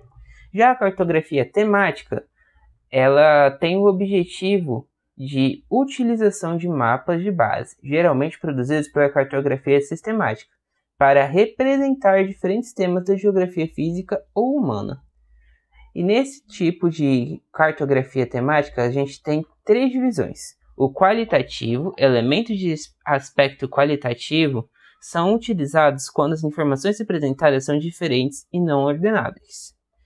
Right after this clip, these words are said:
Ordenado. Elementos de aspecto ordenado são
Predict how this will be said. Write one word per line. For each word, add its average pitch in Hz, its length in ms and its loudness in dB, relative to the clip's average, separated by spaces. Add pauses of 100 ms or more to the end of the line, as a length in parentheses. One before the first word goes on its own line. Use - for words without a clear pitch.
(400)
Ordenado. 175 840 2
Elementos 135 720 2
de 226 240 2
aspecto 175 560 0
ordenado 175 500 2
são 151 380 -2